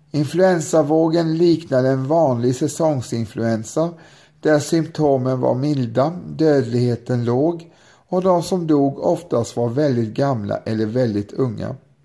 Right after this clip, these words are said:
I augusti nittonhundraarton kom den våldsamma och förödande andra vågen,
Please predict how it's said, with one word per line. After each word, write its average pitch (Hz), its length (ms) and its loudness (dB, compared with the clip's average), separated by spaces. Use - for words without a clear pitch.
I 170 160 2
augusti 180 640 2
nittonhundraarton 151 880 2
kom 131 340 0
den 135 160 -2
våldsamma 120 720 0
och 123 80 -6
förödande 113 680 0
andra 139 420 -2
vågen, 110 500 -2